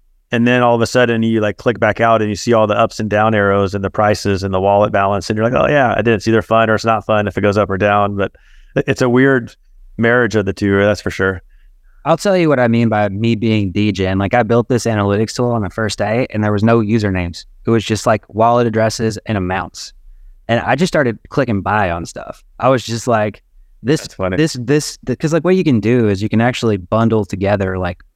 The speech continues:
Speaker 2: addresses. And, like, so I followed all these addresses, right? And then I can s-, I can look at their whole,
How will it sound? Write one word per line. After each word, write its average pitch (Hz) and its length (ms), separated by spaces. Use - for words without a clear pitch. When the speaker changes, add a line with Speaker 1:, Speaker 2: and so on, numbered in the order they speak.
Speaker 2:
addresses. 104 760
And, 107 120
like, 101 120
so 110 160
I 101 140
followed 113 380
all 104 180
these 104 160
addresses, 98 460
right? 98 280
And 98 80
then 104 80
I 95 60
can 101 100
s-, - 200
I 113 100
can 101 180
look 104 140
at 90 140
their 101 180
whole, 101 420